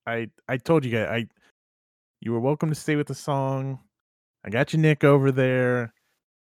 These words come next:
I just don't think it's best for business if the four of you are in here. Well,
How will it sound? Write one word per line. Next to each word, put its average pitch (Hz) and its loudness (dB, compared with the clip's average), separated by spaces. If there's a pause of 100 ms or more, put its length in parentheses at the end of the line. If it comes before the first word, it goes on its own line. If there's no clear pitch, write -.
I 127 -6
just 156 -4
don't 147 0
think 139 -2
it's 127 -6
best 123 2
for 120 -2
business 110 -2
if 107 -6
the 101 -4
four 110 0
of 101 -4
you 98 -2
are 92 -2
in 95 -4
here. 80 -10 (160)
Well, 87 -4